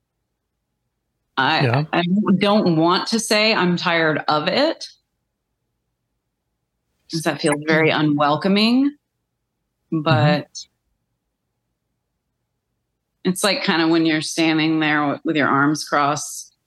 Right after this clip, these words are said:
Speaker 1: and your head kind of a little bit sideways, like, <laughs> yo,
Speaker 2: Yeah.
Speaker 1: tired. <laughs> Like, I'm tired of it being this way.
Speaker 2: Okay.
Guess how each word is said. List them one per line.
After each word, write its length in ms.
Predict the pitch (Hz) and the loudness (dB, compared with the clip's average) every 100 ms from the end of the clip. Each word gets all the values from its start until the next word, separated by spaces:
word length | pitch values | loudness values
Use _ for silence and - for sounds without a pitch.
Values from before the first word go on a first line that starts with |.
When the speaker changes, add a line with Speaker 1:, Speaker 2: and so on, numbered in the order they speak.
| - | -2
Speaker 1:
and 80 | |
your 120 | 151 143 | 0 2
head 260 | 151 147 | 2 0
kind 200 | 165 151 | 0 0
of 40 | 151 | 2
a 40 | |
little 180 | 151 151 | 2 2
bit 160 | 151 143 | 0 -2
sideways, 480 | - 143 147 147 143 | -2 0 0 0 -2
like, 220 | 131 - _ _ _ _ _ _ _ _ | -4 -6 _ _ _ _ _ _ _ _
<laughs> 180 | 180 - 320 - _ _ _ _ _ _ _ _ _ _ _ _ | -8 -4 -6 -6 _ _ _ _ _ _ _ _ _ _ _ _
yo, 300 | 160 165 131 | -2 0 2
Speaker 2:
Yeah. 240 | 110 104 104 - _ _ _ | 0 0 -4 -12 _ _ _
Speaker 1:
tired. 440 | 185 160 135 190 - - _ _ _ | 0 2 2 0 -4 -14 _ _ _
<laughs> 160 | 262 269 - - - - - _ | -4 -4 -12 -10 -10 -12 -16 _
Like, 160 | - 151 | -4 -2
I'm 120 | 165 | 0
tired 280 | 165 170 160 | 0 0 0
of 100 | 151 | -2
it 120 | 143 | -2
being 240 | 147 147 143 | -2 -2 0
this 200 | 151 - | -2 -2
way. 320 | 107 113 147 - _ _ _ _ _ _ _ _ _ _ _ _ _ _ _ _ _ _ | 0 0 -2 -12 _ _ _ _ _ _ _ _ _ _ _ _ _ _ _ _ _ _
Speaker 2:
Okay. 260 | - 123 | -12 -10